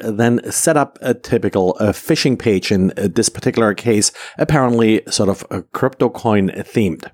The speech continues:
Checkpoint, of course, uh, suggests that their solution, uh, will be able, uh, to protect you from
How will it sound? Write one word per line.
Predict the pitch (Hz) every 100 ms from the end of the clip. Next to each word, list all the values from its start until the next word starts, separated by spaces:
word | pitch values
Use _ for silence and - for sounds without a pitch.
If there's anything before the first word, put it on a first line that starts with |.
| _ _ _ _ _
Checkpoint, | - 220 - 185 170
of | 160 143 -
course, | 147 127 123 117 -
uh, | 113 104 98 90 -
suggests | - - 104 113 123 -
that | - 107
their | - 107
solution, | - 101 113 107 117 104 104 -
uh, | 104
will | 98 85 117
be | 117 95
able, | 104 104 101
uh, | 95
to | -
protect | - - 135 -
you | 127 117
from | - 120